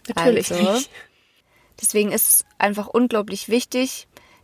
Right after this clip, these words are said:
Speaker 2: die Sachen zu testen, die Sachen sich genauer anzuschauen und nicht einfach nur in seinem Kopf zu behalten, weil wenn man wirklich quasi diesen Prozess einmal durchspielt,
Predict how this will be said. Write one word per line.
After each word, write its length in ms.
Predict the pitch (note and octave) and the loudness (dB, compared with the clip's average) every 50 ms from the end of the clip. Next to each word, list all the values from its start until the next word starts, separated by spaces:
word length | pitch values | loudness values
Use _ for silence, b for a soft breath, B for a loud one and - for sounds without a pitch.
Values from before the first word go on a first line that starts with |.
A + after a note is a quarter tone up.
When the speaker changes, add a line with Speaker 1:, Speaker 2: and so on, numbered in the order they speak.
| b | b
Speaker 2:
die 80 | - G#3 | -2 2
Sachen 600 | G3 G#3 G3+ G#3 - A3+ G#3+ G#3 G#3 G#3 G3+ G3+ - | 4 4 4 4 2 -2 -4 -2 -2 -4 -4 -6 -8
zu 140 | - - F3 | -8 -8 -6
testen, 760 | - - C4 C4+ - - - - - C4+ C#4 C#4+ D4 D4+ - _ _ _ _ b b b b b b b b b b - | 0 2 2 4 4 2 0 -2 -4 -4 -4 -4 -6 -8 -12 _ _ _ _ b b b b b b b b b b -14
die 60 | - G#3 | -8 -2
Sachen 720 | - G3 F#3+ G3 - G3+ F#3+ F#3+ F#3+ G3 G3 F#3 F#3 - - | 0 0 0 0 -2 -4 -4 -2 -4 -4 -4 -6 -8 -10 -10
sich 240 | - - F#3+ - - | -8 -8 -6 -6 -6
genauer 300 | - F#3 G3 G3 G3 F3+ | -2 0 4 6 6 8
anzuschauen 640 | - G3+ A#3+ B3+ - C4+ B3 - - - A3 G#3+ | 6 6 4 2 0 2 2 2 2 2 0 0
und 120 | E3+ F#3 G3+ | 0 -2 0
nicht 220 | G#3 A#3 - - | 0 0 0 -2
einfach 340 | - F#3+ G3+ - G#3+ G3+ - | -4 -4 -4 -6 -8 -10 -6
nur 160 | G#3+ G#3 G3 | -4 -4 -4
in 100 | F#3 F#3+ | -2 -2
seinem 220 | F3+ F#3 F3+ F#3 - | -2 -2 -2 -2 -2
Kopf 280 | - C4+ D4 - - | -2 -2 -2 -2 0
zu 180 | - E4 A3+ E3+ | 2 2 2 2
behalten, 680 | - E3+ F3+ F3 E3+ E3+ F3 _ - G3+ G#3+ A#3 C4 - B B B B B B B B B B B B - - | 0 -4 -2 0 0 0 0 _ -4 -4 -2 -4 -4 -6 B B B B B B B B B B B B -6 0
weil 680 | - G3 G3 G3 G3 G3 G3 G3 G3 G3 G3 F#3+ - - _ _ _ _ _ _ _ | 4 6 6 8 8 6 6 6 4 2 2 0 -2 -6 _ _ _ _ _ _ _
wenn 160 | - G3 G3+ G#3 | 4 4 4 4
man 260 | G#3 G3+ G3 F#3+ - | 4 2 0 0 2
wirklich 580 | A3+ A#3+ - - - B3+ B3 A#3+ - - - - | 2 2 2 0 0 0 0 0 0 -4 -8 -4
quasi 440 | - G#3 F#3+ F#3 G3 F#3+ G3+ G3+ G3 | 0 2 4 4 4 2 0 -2 -2
diesen 380 | - G3+ G3 - G3+ G3 F#3 | -2 -2 -2 0 0 -2 -2
Prozess 500 | - - F#3+ F#3+ - - A3+ A#3 - - - | -2 -4 -4 -2 0 0 2 2 2 2 2
einmal 280 | - G3 F#3+ F#3+ F#3 F3+ | 0 0 0 0 -2 0
durchspielt, 760 | - A3+ A#3+ B3 - - - - E3+ E3 F3+ G3 A3 - | 2 2 4 4 2 -2 -2 -2 -2 0 0 0 -2 -4